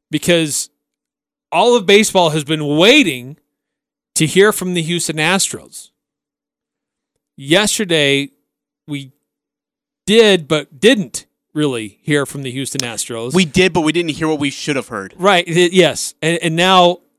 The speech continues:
Speaker 1: other teams, other players are now reacting to that non-apology apology.
Speaker 2: Hey, why
Speaker 1: And it's
Speaker 2: is
Speaker 1: not pretty.
Speaker 2: And I was gonna ask you, maybe 'cause I haven't seen any of this, but is Cody Bellinger is trending on Twitter.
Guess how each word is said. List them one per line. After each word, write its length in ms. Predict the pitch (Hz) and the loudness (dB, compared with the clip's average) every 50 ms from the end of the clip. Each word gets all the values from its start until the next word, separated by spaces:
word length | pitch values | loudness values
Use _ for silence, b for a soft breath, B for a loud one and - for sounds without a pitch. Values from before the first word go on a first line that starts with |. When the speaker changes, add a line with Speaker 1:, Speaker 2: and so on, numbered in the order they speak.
| _ | _
Speaker 1:
other 320 | - 170 185 185 214 208 202 | 0 2 4 4 4 4 4
teams, 400 | 202 - 196 180 180 175 156 - | 2 0 -2 -2 -2 -2 -2 -2
other 180 | 160 156 180 | -2 -2 -2
players 400 | 175 - - 196 185 180 170 - | -4 -2 0 2 2 2 2 0
are 60 | 165 | -2
now 180 | 156 156 151 151 | -2 0 0 0
reacting 600 | 147 143 147 147 151 151 151 156 - - - 147 | 0 0 0 2 4 4 2 2 -2 -4 -10 -10
to 80 | 131 143 | -6 -6
that 260 | 143 135 131 135 _ | -4 -4 -6 -8 _
non-apology 840 | 123 131 127 127 123 123 117 - - 117 120 120 113 110 101 113 110 | -10 -8 -8 -8 -8 -10 -10 -8 -8 -6 -6 -6 -8 -10 -14 -14 -14
apology. 640 | 104 - - 117 113 110 107 101 82 87 _ _ B B B B | -14 -14 -14 -14 -12 -12 -14 -18 -20 -20 _ _ B B B B
Speaker 2:
Hey, 140 | - 185 185 | -2 0 0
why 340 | 170 165 147 139 156 180 196 | 0 -2 -2 2 4 6 6
Speaker 1:
And 60 | 208 | 6
it's 80 | 233 233 | 6 4
Speaker 2:
is 60 | 214 | 4
Speaker 1:
not 240 | 226 233 214 - - | 4 4 4 4 2
pretty. 400 | - 175 180 165 131 92 - _ _ - | 0 0 0 0 0 -4 -10 _ _ 0
Speaker 2:
And 80 | 156 170 | 2 4
I 60 | 190 | 4
was 100 | 196 180 | 2 0
gonna 160 | - 196 180 | -2 -4 -2
ask 340 | 143 165 165 160 - - - | 0 0 0 0 -2 -6 -6
you, 100 | 135 127 | -6 -4
maybe 240 | 120 139 143 139 139 | -2 -4 -2 -2 -4
'cause 140 | 123 139 143 | -6 -2 0
I 120 | 143 147 | 0 2
haven't 240 | 156 156 147 135 120 | 2 0 -2 -4 -8
seen 200 | - - 139 135 | -8 -6 -6 -4
any 200 | 123 117 113 110 | -4 -4 -6 -6
of 100 | 104 104 | -6 -4
this, 180 | 113 110 110 | -6 -6 -6
but 240 | - _ - 120 - - | -6 _ -6 -6 -6 -4
is 240 | - 123 117 - _ _ _ _ _ _ _ - | -6 -6 -6 -8 _ _ _ _ _ _ _ -4
Cody 220 | - 175 196 190 139 - _ - | -2 0 0 0 -2 -6 _ 0
Bellinger 460 | 139 147 151 147 135 120 127 113 107 | 0 0 0 -2 -4 -6 -6 -8 -8
is 120 | 107 - | -8 -10
trending 340 | - - - 139 135 135 123 | -12 -6 -4 -2 -2 -2 -2
on 140 | 117 101 101 | -4 -6 -8
Twitter. 400 | - - - 139 110 98 87 | -8 -6 -4 -4 -4 -4 -8